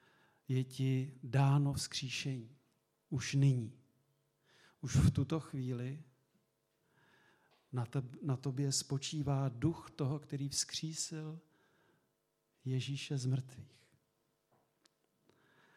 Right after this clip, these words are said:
Pokud si to nějakým způsobem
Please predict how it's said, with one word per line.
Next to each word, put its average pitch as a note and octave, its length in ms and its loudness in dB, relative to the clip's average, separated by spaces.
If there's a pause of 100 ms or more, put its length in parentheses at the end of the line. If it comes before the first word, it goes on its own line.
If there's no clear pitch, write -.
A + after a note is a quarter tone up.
(1080)
Pokud - 400 4
si - 300 -2
to D3+ 520 0 (300)
nějakým C3+ 460 4
způsobem D3+ 960 -2